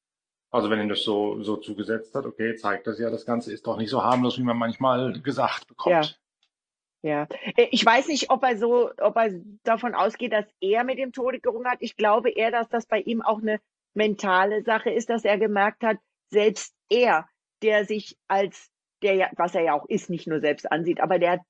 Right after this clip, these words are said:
Speaker 2: top, top, top fit ist,
Speaker 1: Ja,
Speaker 2: der
Speaker 1: ja.
Speaker 2: sich seit Jahren auch mega gesund ernährt. Wir erinnern uns, selbst der Hund ist vegan.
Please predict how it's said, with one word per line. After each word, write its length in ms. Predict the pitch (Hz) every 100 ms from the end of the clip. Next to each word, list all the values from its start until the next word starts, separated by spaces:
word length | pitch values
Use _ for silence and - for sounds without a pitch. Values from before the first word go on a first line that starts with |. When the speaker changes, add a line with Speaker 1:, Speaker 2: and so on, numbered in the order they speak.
| _
Speaker 2:
top, 380 | - 220 226 - _
top, 280 | - 196 - _
top 280 | - 180 _
fit 300 | - 208 -
ist, 220 | 135 - _ -
Speaker 1:
Ja, 160 | 113 101
Speaker 2:
der 60 |
Speaker 1:
ja. 160 | - -
Speaker 2:
sich 120 | - -
seit 320 | 185 196 196
Jahren 380 | 185 190 214 208
auch 240 | 190 196 - _
mega 880 | 185 202 220 233 247 269 - 226 214
gesund 600 | 202 170 156 254 320 -
ernährt. 640 | 185 185 180 196 240 185 165
Wir 120 | 170
erinnern 380 | 175 208 226 180
uns, 180 | 170 196
selbst 240 | 180 -
der 100 | 180
Hund 180 | 220 226
ist 160 | 180
vegan. 420 | 170 160 151 147